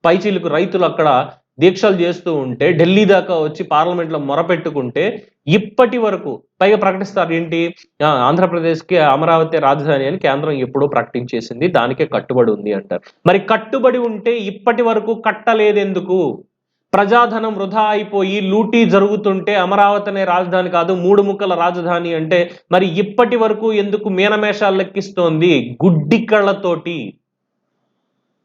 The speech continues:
కళ్ళున్నా సరే చూడలేని కబోదిలాగా.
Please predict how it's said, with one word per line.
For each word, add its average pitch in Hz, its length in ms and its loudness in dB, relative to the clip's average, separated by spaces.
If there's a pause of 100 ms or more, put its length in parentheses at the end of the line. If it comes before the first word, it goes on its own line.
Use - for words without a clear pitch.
(1500)
కళ్ళున్నా 214 400 2
సరే 202 200 -2
చూడలేని 185 520 -2
కబోదిలాగా. 156 680 0